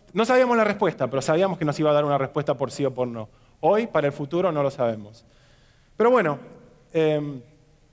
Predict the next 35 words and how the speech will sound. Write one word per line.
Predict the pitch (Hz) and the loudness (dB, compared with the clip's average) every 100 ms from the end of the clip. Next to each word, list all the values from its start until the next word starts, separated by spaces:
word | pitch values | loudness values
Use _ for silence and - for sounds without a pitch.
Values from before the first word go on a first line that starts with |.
| _ _ _ _ _ _ _ | _ _ _ _ _ _ _
queremos | 175 185 226 233 226 - - _ _ _ _ _ _ _ _ _ | 0 2 2 0 -4 -12 -18 _ _ _ _ _ _ _ _ _
que, | 156 147 147 147 - - | 0 0 0 -4 -14 -10
queremos | - 175 185 170 | -2 0 0 -2
usar | 202 214 | 0 2
estos | 208 165 | 0 -2
próximos | 175 175 165 160 - - - | -2 0 -2 -2 -8 -20 -20
diez | 143 175 175 | -2 0 0
o | |
veinte | 165 165 | 0 0
años | 160 180 | 0 0
para | 151 135 | -2 -2
tratar | 127 123 139 135 127 | -2 0 0 0 -2
de | 123 123 123 | -4 -4 -6
encontrar | 123 123 135 127 | -8 -4 -2 -2
eso | 120 117 | -4 -4
y | |
para | 131 127 | -4 -2
tratar | 135 165 | 0 2
de | 165 | 2
probar | 160 147 165 | 0 0 2
tal | 156 | 0
vez | 151 151 | -2 -4
esta | 151 | -2
idea | 139 143 | 0 0
de | 135 | 0
inflación, | 127 131 131 131 | -4 -8 -6 -10
que | 147 151 - - - _ | -4 -6 -6 -20 -20 _
a-, | 175 | -2
aparte | 180 180 254 254 | 0 0 0 -2
está | - 226 | 0 2
relacionada | 226 208 190 226 220 | 4 2 2 2 2
con | 185 | 2
algo | 202 196 | 2 2
muy | 190 202 | 0 0
interesante, | 190 175 - 151 131 151 160 | 0 0 0 0 0 -2 -4